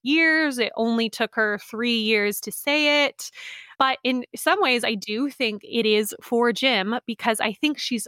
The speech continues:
finally admitting what she didn't have the courage to admit at the end of season two. And that's that she shouldn't have been with Roy. She's literally, she's still never said that to him. This is the first time she's saying it. It's the first time she's saying it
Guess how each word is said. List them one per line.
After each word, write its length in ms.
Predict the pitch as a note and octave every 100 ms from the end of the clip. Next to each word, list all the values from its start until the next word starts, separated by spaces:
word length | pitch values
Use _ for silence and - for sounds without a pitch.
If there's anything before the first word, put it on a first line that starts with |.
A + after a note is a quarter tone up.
| -
finally 720 | - G#3+ G#3+ C4 C#4+ D#4 D#4
admitting 640 | A3 G#3 G#3+ G3+ F#3 G3+ A3+ - - -
what 200 | A3 -
she 180 | - A#3+
didn't 220 | A3+ A3+
have 280 | G#3 G3+ G3+
the 80 | G#3+
courage 400 | - G3+ G3 -
to 120 | A#3+
admit 320 | G#3+ C4+ G4+
at 140 | - G#3
the 120 | G#3
end 180 | G3+ G3+
of 80 | G3
season 360 | - G#3 G3+
two. 440 | G3 D4 A3+ F#3 F#3 - - -
And 200 | A3+ G#3+
that's 520 | G3+ F#3+ G#3+ - - _ _ _ _ _
that 120 | A3
she 120 | - A3+
shouldn't 400 | - A3+ G#3 G#3+
have 160 | G#3
been 160 | G#3+ G#3
with 140 | G#3
Roy. 380 | G#3+ A3 A#3+ - G3+ _
She's 280 | - - A3
literally, 460 | A#3 G#3+ G#3 G#3+ -
she's 200 | - G#3+
still 340 | - A3+ A3
never 300 | A#3 G3+ G#3
said 220 | G3+ G3+ G#3+
that 160 | G3+
to 60 | G#3+
him. 220 | F#3 F#3+
This 160 | G3 -
is 80 | G#3
the 100 | A3
first 320 | - G#3 -
time 240 | G#3 G3+
she's 300 | G3+ - G#3+
saying 360 | - G#3 G#3 A3
it. 180 | G#3 - - - - - _
It's 120 | - G4+
the 60 |
first 200 | G4 G#4+
time 100 | G4
she's 220 | D#4+ C4
saying 220 | - A#3 A3+
it 140 | G#3